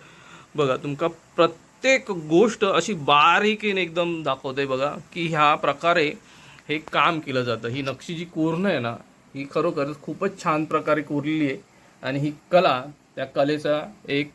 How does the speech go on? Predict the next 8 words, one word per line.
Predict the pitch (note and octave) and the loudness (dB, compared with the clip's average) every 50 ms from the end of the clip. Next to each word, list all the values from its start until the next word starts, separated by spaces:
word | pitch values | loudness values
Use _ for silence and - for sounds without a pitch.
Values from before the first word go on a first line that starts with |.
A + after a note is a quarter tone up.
| _ - | _ -10
तुमका | D#3 D3 C#3+ C3+ - E3 D3 C3 C3+ C#3 | -6 -6 -6 -2 0 0 0 0 0 0
हय | C3+ C3 C#3 - - | -2 -4 -4 -4 -4
उदाहरण | D3+ D3+ D3+ D3+ C#3+ C3 B2+ A#2+ B2 | -4 2 4 4 4 4 2 0 0
बघूक | A#2 A2+ A2+ G#2+ | -2 -4 -4 -4
मिळत. | A2 G#2+ G#2+ G2+ G2+ - - _ _ _ - - - _ - | -8 -8 -8 -8 -8 -10 -14 _ _ _ -20 -20 -20 _ -2
सोबतच | - D3+ C#3+ D3+ D3+ C#3+ D3 D3 D#3 - - - - | -2 0 2 4 2 2 2 0 -2 -4 -8 -8 -4
दागिने | C3+ C3 A#2 A#2+ C3+ D#3 E3 D3+ | 0 0 0 0 0 0 0 0
असत. | C3+ B2+ A#2+ - A#2+ G#2+ | 0 -2 -2 -2 -6 -6